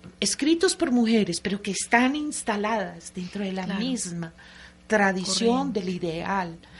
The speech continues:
Speaker 1: de la mujer perfecta. O sea que ahí en el siglo diecinueve se mantienen, persisten una cantidad de elementos coloniales, se rompen otros,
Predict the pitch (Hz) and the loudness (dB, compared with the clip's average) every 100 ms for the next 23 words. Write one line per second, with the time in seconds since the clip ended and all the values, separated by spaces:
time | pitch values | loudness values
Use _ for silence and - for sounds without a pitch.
0 | - - 165 170 160 - 160 - 151 - | -12 -8 -6 -8 -14 -14 -16 -12 -12 -12
1 | - - - - - - - - - - | -16 -18 -20 -18 -18 -20 -20 -20 -20 -20
2 | - - - - - - - - - - | -20 -20 -20 -20 -20 -20 -20 -20 -20 -20
3 | - - 160 180 - 156 139 185 294 220 | -12 -10 -8 -12 -10 -10 -8 2 6 8
4 | 208 185 - 240 262 294 330 359 339 302 | 6 2 2 4 6 8 8 8 6 6
5 | 277 302 - - - - 262 247 247 262 | 4 0 -8 -10 -6 8 10 10 10 8
6 | 254 330 - 208 196 - 240 262 269 277 | 8 6 6 6 6 2 0 0 0 0
7 | 285 262 226 208 214 190 185 208 202 196 | -2 0 -2 0 2 2 2 2 2 0
8 | 180 175 185 - 262 269 277 262 226 226 | 0 -2 -2 0 2 0 2 2 4 4
9 | 254 226 160 233 220 262 254 220 214 269 | 4 2 6 4 6 4 6 4 2 -4